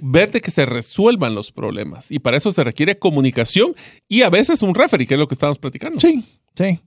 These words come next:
Speaker 2: Y curiosamente, más o menos eran los perfiles que mencionabas, pero vieras que sí hablaron. <laughs> O sea, vieras que
Speaker 1: Bueno, pero eso
Speaker 2: introvertida
Speaker 1: significa
Speaker 2: habló.
Speaker 1: que la introvertida sí se plantó y sí demostró que quería dar
Speaker 2: Pues,
Speaker 1: su punto de vista.
Speaker 2: sí, tenían su punto de vista y al final de cuentas, tal vez la cultura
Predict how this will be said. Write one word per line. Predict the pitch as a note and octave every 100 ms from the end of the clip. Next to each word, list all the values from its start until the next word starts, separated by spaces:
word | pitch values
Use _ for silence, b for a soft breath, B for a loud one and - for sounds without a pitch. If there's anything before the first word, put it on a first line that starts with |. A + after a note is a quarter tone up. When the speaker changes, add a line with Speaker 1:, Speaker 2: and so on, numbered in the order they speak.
| _
Speaker 2:
Y | C#3+ C#3
curiosamente, | B2+ D3+ D#3 F3+ E3 E3 D#3+
más | D3+ D3+
o |
menos | C#3+ D3 D3+
eran | C#3
los | C#3 -
perfiles | A#2+ A2+ C#3+ C#3+
que | -
mencionabas, | A2+ A2+ A#2+ C#3+ F3+ F3+ F3 B B B
pero | C3+ D3+
vieras | A#3 A#3
que | - C#3 C3+ C3
sí | F#3+
hablaron. | F#3 A#3 G3+ A2
<laughs> | D3 -
O | -
sea, | G#4 F3
vieras | G3 G#3+ G3
que | - G3 - B A3
Speaker 1:
Bueno, | C3 F#3
pero | F#3 F3+
eso | F3
Speaker 2:
introvertida | F3+
Speaker 1:
significa | E3+ F#3 G#3+
Speaker 2:
habló. | A3
Speaker 1:
que | F3+
la | D#3+
introvertida | D#3 C#3+ C3 A#2+ E3+ A3
sí | G#3+ - G3
se | F#3
plantó | - C3+ A#2+ A#2+ G#3+
y | C#4+
sí | -
demostró | F#3 D3 B2 - G3+
que | F3+ B2
quería | A#2+ B2+ C#3
dar | C3+ C3+
Speaker 2:
Pues, | E3+
Speaker 1:
su | D3
punto | C3+
de | C#3
vista. | G3 D3 F3+
Speaker 2:
sí, | -
tenían | C3+ C3+ C#3
su | D3
punto | C3 D3+ D#3
de | D#3
vista | G3 C4+
y | D#4
al | D#4+
final | B3+ G3+ A#3+
de | C4+
cuentas, | - A#3 B3 C4 -
tal | C#3
vez | C3+ D#3+
la | D3+
cultura | - D3 B2 E3 E3+ E3+